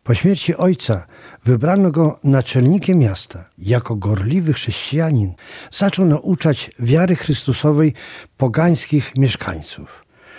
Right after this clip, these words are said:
W krótkim czasie na rozkaz cesarza Maksymiana został uwięziony i w trzysta szóstym roku poniósł męczeńską śmierć z rąk oprawców, będąc zakuty dzidami.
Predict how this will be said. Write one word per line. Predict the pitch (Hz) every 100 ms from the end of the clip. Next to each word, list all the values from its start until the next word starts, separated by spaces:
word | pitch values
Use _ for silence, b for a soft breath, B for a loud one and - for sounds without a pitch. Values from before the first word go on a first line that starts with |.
| B B
W | -
krótkim | - 240 240 - 147
czasie | - 180 165 - 104 -
na | - 123
rozkaz | 143 165 - 127 - -
cesarza | - 143 - 165 156
Maksymiana | 131 120 127 120 151 180 110 -
został | 107 170 151 170 165
uwięziony | 151 123 120 95 147 151 180 185 B B B -
i | 139
w | 101 _
trzysta | - - 240 - 190
szóstym | 170 220 - 165
roku | 165 202 - 135 110 _
poniósł | - 156 151 139 - B B
męczeńską | 123 117 170 175 - 139
śmierć | 117 - 127 123 - - B B -
z | 110 92
rąk | 117 117 113 -
oprawców, | - 123 127 110 101 - - - - b b b 110
będąc | 110 233 220 196 175 - _ _
zakuty | - 104 120 123 120 117
dzidami. | 95 98 87 76